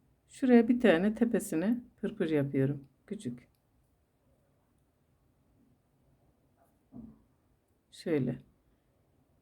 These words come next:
Bir önündeki zürafamın içine iniyorum aşağıya. Biraz gevşek bırakıyorum. Şu şekil olsun diye. Şimdi ikinci zürafamın içine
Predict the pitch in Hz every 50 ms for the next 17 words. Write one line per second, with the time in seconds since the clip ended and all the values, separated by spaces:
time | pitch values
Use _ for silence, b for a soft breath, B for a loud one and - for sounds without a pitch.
0 | _ _ _ _ - 277 - - 254 233 220 214 196 190 180 170 - - 175 175
1 | 196 214 214 196 185 185 - 165 156 151 156 160 - - - 240 - - 175 170
2 | 185 214 247 277 - - - _ _ _ _ _ _ - 196 190 180 170 156 151
3 | 143 139 139 143 139 139 - - _ - 165 160 - - 151 143 139 139 - -
4 | - - _ _ _ _ _ _ _ _ _ _ _ _ _ _ _ _ _ _
5 | _ _ _ _ _ _ _ _ _ _ _ _ _ _ - 240 - - 285 254
6 | 226 214 220 - 196 196 190 196 - 226 214 220 - - 156 160 147 143 - 160
7 | 151 160 - 269 277 - - - _ _ _ _ _ _ _ _ _ _ _ _
8 | _ _ _ _ _ _ - - - _ _ _ _ _ _ _ _ _ _ _
9 | _ _ _ _ _ _ _ _ - - 226 220 - 190 165 - - 214 - -
10 | 185 175 165 - - - 165 147 139 - - - - - - _ _ _ _ _
11 | _ _ _ _ _ _ _ _ - - - 240 240 - - - - 247 240 240
12 | 240 269 247 226 202 196 180 175 165 160 - 175 156 147 143 139 135 139 - -
13 | _ _ _ - - - 180 165 165 180 214 240